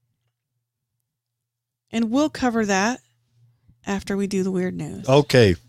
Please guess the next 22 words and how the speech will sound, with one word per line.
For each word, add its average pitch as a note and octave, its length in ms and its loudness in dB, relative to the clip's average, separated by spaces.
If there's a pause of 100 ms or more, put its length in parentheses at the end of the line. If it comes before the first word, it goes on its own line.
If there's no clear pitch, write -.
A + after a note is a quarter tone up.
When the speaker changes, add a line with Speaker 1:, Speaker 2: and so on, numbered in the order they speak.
(180)
Speaker 2:
first C#3 320 4
weird A#2+ 380 4
news. G2+ 480 2 (600)
We're D3+ 120 -6
doing, B2 300 0 (260)
uh, A#2 280 -4 (760)
Speaker 1:
We're D#4+ 60 0
gonna F#4 160 2
come D4 320 2
to B3 240 -2
Salt C4 360 4
Lake B3 220 4
City, A#3 300 0
Utah. F#3 800 -4 (800)
Salt E4+ 260 4
Lake F4 120 2
City, C#4 180 2
Utah, G3+ 500 0 (160)
mid-June. A#3 800 2 (100)
This A3+ 220 2
just B3+ 340 -2
happened. G#3 560 -4